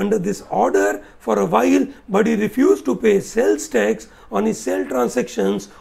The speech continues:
on the ground that this were not the contracts freely entered into by him। अभी उसने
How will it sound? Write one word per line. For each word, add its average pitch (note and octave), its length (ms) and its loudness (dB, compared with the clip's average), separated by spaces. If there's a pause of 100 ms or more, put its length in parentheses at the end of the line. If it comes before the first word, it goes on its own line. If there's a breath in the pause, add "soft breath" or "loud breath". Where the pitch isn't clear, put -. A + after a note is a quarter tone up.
on G#3 280 0
the G#3+ 80 2 (200)
ground B3 540 0 (220)
that A3+ 500 2 (520 soft breath)
this F#4+ 420 2
were A#3+ 240 6
not G#3+ 280 0
the F3+ 120 -6 (140)
contracts A#3+ 600 -2 (360 soft breath)
freely A#3+ 340 0
entered G3+ 540 2 (200 loud breath)
into G3 300 2
by E3+ 160 0 (140)
him। - 120 -6 (600 loud breath)
अभी C#4 260 2 (520 loud breath)
उसने B3 400 2